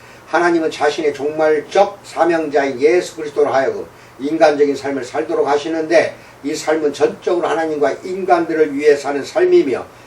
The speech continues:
바로 그런 이유에서 국가적으로 승인된 살인으로 끝이 난다.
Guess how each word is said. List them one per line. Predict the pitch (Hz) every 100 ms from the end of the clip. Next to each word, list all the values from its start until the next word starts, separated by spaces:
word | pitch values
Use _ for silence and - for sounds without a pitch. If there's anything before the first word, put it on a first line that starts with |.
| -
바로 | - 151 143
그런 | 156 147 139
이유에서 | 139 143 139 123 -
국가적으로 | - 143 160 147 151 147
승인된 | 143 165 175 330 247 440 - - -
살인으로 | - - 359 165 151 135 123
끝이 | - - 160
난다. | 127 107